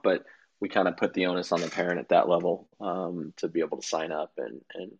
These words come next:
you know, enter their information so we're not collecting it. Um, but again,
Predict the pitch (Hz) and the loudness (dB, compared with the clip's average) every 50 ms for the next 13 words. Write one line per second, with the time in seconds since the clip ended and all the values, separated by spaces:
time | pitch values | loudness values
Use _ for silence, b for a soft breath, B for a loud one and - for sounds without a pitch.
0 | _ b b b b b b b b _ - - - - 92 - 90 78 82 85 | _ b b b b b b b b _ -8 -6 -4 -4 -2 -2 0 0 0 0
1 | 82 85 85 - 80 78 82 78 73 - - 80 76 - - 78 76 73 73 62 | 0 -2 -4 -4 -4 -4 -2 -2 -2 -4 -4 -6 -4 -4 -2 -2 -2 0 -2 -2
2 | 50 - - - 71 62 62 - 80 76 65 - - - _ b b b b b | -4 -4 -2 0 0 0 0 -2 -6 -6 -6 -6 -8 -12 _ b b b b b
3 | b b _ _ - 85 82 64 58 - - - - 98 90 - - - _ _ | b b _ _ -6 -4 -2 -2 -2 -4 -6 2 6 6 6 6 4 0 _ _
4 | _ - 98 95 113 107 95 90 90 87 85 | _ -2 4 8 8 8 8 8 2 -2 -4